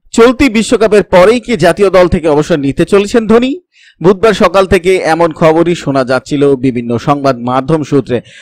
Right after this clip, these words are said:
যদিও ইন্ডিয়া টুডে সূত্রে দাবি করা হয়েছে সেই খবরের সত্যতা একেবারেই নেই। বুধবার সকালে সর্বভারতীয় সংবাদ সংস্থা পিটিআই এর তরফে জানানো হয়,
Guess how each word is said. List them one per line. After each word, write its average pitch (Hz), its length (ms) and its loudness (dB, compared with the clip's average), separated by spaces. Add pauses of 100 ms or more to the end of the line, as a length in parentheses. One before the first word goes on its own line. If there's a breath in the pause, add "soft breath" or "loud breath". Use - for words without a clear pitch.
(140 loud breath)
যদিও 151 360 4
ইন্ডিয়া 175 340 0
টুডে 180 240 0
সূত্রে 165 480 -2
দাবি 139 360 2
করা 156 220 2
হয়েছে 156 380 -2
সেই 151 180 -6
খবরের 131 340 -2
সত্যতা 160 540 -4
একেবারেই 123 520 -4
নেই। 139 320 -6 (360 loud breath)
বুধবার 160 360 2
সকালে 160 480 2
সর্বভারতীয় 165 840 2
সংবাদ 143 320 -4
সংস্থা 139 420 -2
পিটিআই 196 500 -2
এর 151 120 0
তরফে 151 360 0
জানানো 139 360 -2
হয়, 160 220 2